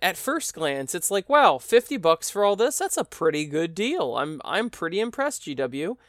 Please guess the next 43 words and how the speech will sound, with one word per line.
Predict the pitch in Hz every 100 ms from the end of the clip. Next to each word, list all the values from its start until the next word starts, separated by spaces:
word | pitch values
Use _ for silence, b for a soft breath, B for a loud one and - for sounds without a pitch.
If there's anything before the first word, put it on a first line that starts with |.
| b b
And | - 202
then | 233
you | 269 226
actually | 226 - 208
look | 165 185 -
at | 151
what's | 160 160
included | 135 165 180 147
in | 131
it, | 135
and | 135
you're | 147
like, | 147 -
"Oh, | 214 202 151
well, | 147 151
it's | 170
a |
bunch | 147 175 170
of | 170 143 - - -
little | 131 123 147 170 175
things." | - 185 165 143 139
I | 151
mean, | 160 160
it's | 160
still | - - 240
cool, | - 226 254 165 139 208 _ _ _ _ -
but | 147 202 190
it's | 185 170 - - - _ _
not | - 73 123 175 175 175 180
a | 156
whole | 170 170 156
lot | 151 156 147 -
of | 143 139 131 -
plastic | - 151 151 - 127 -
they're | 120
using | 117 113 117 110
here. | 110 131
You | 123
know, | 135 127
a |
lot | 131 139 143
of | 135
it's, | -